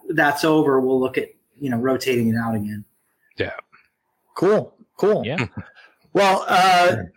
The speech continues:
Speaker 3: James, I, I wanna thank you for coming by.
Speaker 2: Hey, thank
Speaker 3: Uh,
Speaker 2: you.
Speaker 3: th-,
Speaker 2: Yeah.
Speaker 3: this is, uh, this is, uh,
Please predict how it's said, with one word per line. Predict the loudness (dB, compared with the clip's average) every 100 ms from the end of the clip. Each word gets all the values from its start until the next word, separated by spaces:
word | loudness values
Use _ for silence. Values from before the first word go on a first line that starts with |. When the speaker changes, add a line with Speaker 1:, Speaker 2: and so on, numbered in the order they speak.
| -20 -20 -20 _ _ _ -20 _
Speaker 3:
James, | 0 2 2 -2 -10 _ _ -8
I, | -8 -4 -4 0
I |
wanna | 2 2
thank | 2 2 0
you |
for | -2
coming | 0 0 2
by. | 2 4 4
Speaker 2:
Hey, | 2 2 2
thank | 2 2 0
Speaker 3:
Uh, |
Speaker 2:
you. | 0 0 -2 -10 _
Speaker 3:
th-, | -4 -2
Speaker 2:
Yeah. | 0
Speaker 3:
this | 0 0 0
is, | 2
uh, | 4 4 2 0 -4
this | 0 0 2
is, | 0 0
uh, | 0 2 4 2